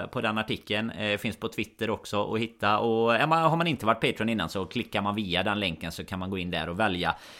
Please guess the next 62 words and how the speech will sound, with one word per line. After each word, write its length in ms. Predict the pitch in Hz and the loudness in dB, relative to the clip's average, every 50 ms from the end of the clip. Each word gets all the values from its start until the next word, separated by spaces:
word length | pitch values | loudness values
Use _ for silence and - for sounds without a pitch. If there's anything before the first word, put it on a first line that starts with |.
| - - _ | -20 -20 _
vad 360 | - 156 196 160 143 123 139 | 0 2 4 6 6 4 4
man 160 | 143 139 139 | 4 4 6
vill 280 | 127 139 135 131 - 123 | 6 4 2 2 0 0
gå 80 | 117 120 | 2 2
vidare 400 | 113 123 117 98 98 92 98 95 | 2 2 2 2 2 0 0 0
med 140 | 101 98 | 0 0
inne 180 | 107 101 90 85 | 0 -2 -2 -4
på 120 | - - | -6 -6
Patreon 360 | - - 123 90 - - 92 92 | -4 -4 -4 -4 -4 -6 -6 -6
då. 120 | 85 76 | -6 -6
Så 140 | - - 104 | -4 -2 -2
att, 320 | 95 95 - - _ - | -2 -2 -2 -6 _ -2
eh, 60 | 110 | 0
nej, 480 | 104 104 107 110 92 110 139 175 - - | 2 2 2 4 4 4 4 2 0 -2
och 120 | - 143 | -2 0
det 80 | 127 135 | 2 2
är 40 | 131 | 2
ju 80 | 139 147 | 0 0
bara 280 | - 156 139 123 120 127 | -2 -2 0 0 2 2
att 240 | 135 131 127 143 - | 2 2 0 -2 -4
skicka 200 | 151 - - 165 | -4 -4 -4 -2
iväg 240 | 151 127 101 110 | 0 0 0 -2
något 160 | 147 151 - - | -2 -6 -6 -4
till 100 | 135 113 | -2 -2
oss 140 | 101 - | -2 -4
på 100 | - 120 | -4 -8
Twitter 380 | 110 - 117 87 - - 104 101 | -6 -4 -4 -6 -6 -4 -4 -2
eller 200 | 104 101 101 95 | -2 -2 -2 -4
på 200 | - - 101 92 | -4 -4 -4 -4
Patreon 360 | - 113 90 - - 98 95 | -2 -4 -4 -4 -4 -6 -4
om 100 | 95 95 | -4 -2
det 80 | 98 95 | -2 -2
är 60 | 92 | -2
någonting 460 | 98 95 92 87 85 - 117 98 90 | -2 -2 -4 -6 -4 -4 -4 -4 -4
som 120 | - 117 120 | -2 -2 0
man 120 | 131 147 | 2 2
undrar. 420 | 156 147 123 104 90 90 90 92 | 2 2 0 0 0 2 2 2
Ibland 260 | 110 110 123 113 104 - | 2 2 0 0 0 0
kan 100 | 127 135 | -2 -2
det 60 | 135 | 0
vara 120 | 107 92 | 0 0
lite 220 | 90 87 - 98 90 | 0 -2 -4 -4 -4
så 100 | - 101 | 0 0
här, 120 | 80 73 | 0 0
"Ja, 140 | 95 104 110 | 2 0 0
hur 120 | 113 107 | 0 0
kommer 240 | 101 - 107 98 101 | -2 -4 -4 -4 -2
man 220 | 104 104 101 101 | -2 -2 -2 -4
med 340 | 98 - 95 104 107 104 101 | -6 -6 -6 -4 -2 0 2
där?" 200 | 95 82 82 85 | 2 2 2 0
eller 180 | 92 92 92 95 | 0 -2 -4 -4
"Vad 120 | 98 98 | -4 -4
behöver 220 | 98 101 98 92 95 | -2 -4 -4 -2 -2
man 120 | 101 104 | -2 -2
göra?" 260 | 107 98 - - - | 0 -2 -2 -4 -6
Så, 360 | - - - 80 82 85 85 | -10 -8 -8 -6 -6 -6 -8
så 120 | 85 - 107 | -8 -8 -6
svarar 320 | - - 127 110 90 92 | -2 -2 0 0 0 -2
ju 100 | 92 95 | -4 -4
vi 120 | 98 98 92 | -4 -6 -8
snabbt 400 | - - - 139 - - _ - | -8 -8 -8 -8 -10 -12 _ -2
som 280 | - 147 113 98 95 | 0 2 2 2 0